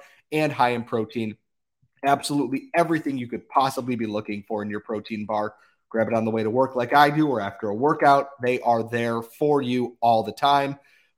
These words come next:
And if you go to built dot com, use promo code locked fifteen. You're gonna get fifteen percent off your order. So go there, check out what Built Bar has. They're always adding new flavors. There's something for everybody.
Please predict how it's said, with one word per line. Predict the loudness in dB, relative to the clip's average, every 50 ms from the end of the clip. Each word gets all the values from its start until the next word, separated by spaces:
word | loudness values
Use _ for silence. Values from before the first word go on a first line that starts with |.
| _ _ _ _
And | -8 -6
if | -2
you | -2
go | -4 -2
to |
built | 6 6 6 6 6
dot | 4 4 4 4 4
com, | 4 4 4 4 2 0 -8 -12
use | -12 -4
promo | -4 -4 -4 -2
code | -4 -4 -6 -6 -10 -2
locked | 2 4 6 6 4 2 -10 -18 -4
fifteen. | 0 0 0 0 -2 -4 -2 -2 -2 -2 -4 -6
You're | -8 -6
gonna | -4 -4 -4
get | -6 -8 -10 _
fifteen | -2 -2 -2 0 0 -4 -6 -4
percent | -6 -6 -4 -4 -4 -4 -4 -4
off | -4 -4 -4 -4 -8
your | -12 -10
order. | -4 0 0 2 2 2 0 -2 -4 -12 _ _ _ _ _ _
So | -2 0 2 2 2 0 -4
go | -2 0 0
there, | 2 4 4 4 2 0 -6 -18 _ _ _ _ _ _
check | -6 -6 -4 -2
out | -2 -2 -2
what | -2 -4 -2
Built | -2 -2 -2 0
Bar | -2 -2 -2
has. | 0 -2 -2 -2 -2 -4
They're | -8 -10 -2 _
always | 6 6 6 6 4 4 4
adding | 2 2 2 0 -2
new | -4 -4
flavors. | -4 -4 -4 -4 -4 -4 -6
There's | -8 -8 -8 -2
something | 0 0 0 0 0 -4 -4 -4
for | -2 0 0 2 2 2
everybody. | 2 2 2 2 0 -2 0 0 0 0 0 -2 -6 -8 -10